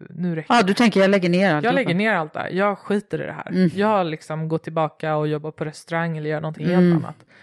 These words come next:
Speaker 1: Jag tänkte så i tio minuter. Och så tog jag telefonen och ringde tillbaka till säkerhetschefen på Södertörn och sa: "Nej,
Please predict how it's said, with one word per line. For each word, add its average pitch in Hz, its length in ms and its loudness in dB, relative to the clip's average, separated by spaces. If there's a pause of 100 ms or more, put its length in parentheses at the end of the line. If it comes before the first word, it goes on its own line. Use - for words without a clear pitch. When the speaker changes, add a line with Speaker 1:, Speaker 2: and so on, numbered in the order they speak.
(1000)
Speaker 1:
Jag 214 120 0
tänkte 170 300 -2
så 165 100 -6
i 151 40 -4
tio 156 300 -4
minuter. 160 500 -4 (560)
Och 175 100 -4
så 165 60 -14
tog 180 180 -2
jag 165 100 -2
telefonen 170 440 -2
och 165 60 0
ringde 156 200 -4
tillbaka 165 420 -4
till 160 140 -12
säkerhetschefen 151 840 -10
på 165 100 -12
Södertörn 147 460 -10
och 151 80 -10
sa: - 200 -12
"Nej, 160 320 -6